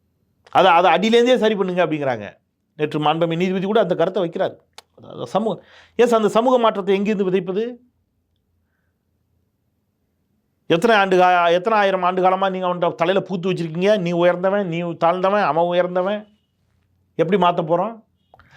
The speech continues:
சின்னத்துரையை, ஆ, வெட்டிய வழக்குல பெயில்ல வந்த மா-, மாணவர்கள்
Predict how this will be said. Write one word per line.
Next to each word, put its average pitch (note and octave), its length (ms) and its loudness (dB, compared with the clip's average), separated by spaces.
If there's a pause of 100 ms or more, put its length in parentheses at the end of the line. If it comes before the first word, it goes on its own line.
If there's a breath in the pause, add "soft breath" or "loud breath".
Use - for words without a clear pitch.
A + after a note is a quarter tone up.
(300 soft breath)
சின்னத்துரையை, E3 1000 0 (560)
ஆ, F3+ 300 -4 (760)
வெட்டிய D#3 360 0
வழக்குல E3+ 460 0 (560)
பெயில்ல F#3+ 280 2
வந்த E3+ 200 0
மா-, D#3 440 0
மாணவர்கள் F3 640 0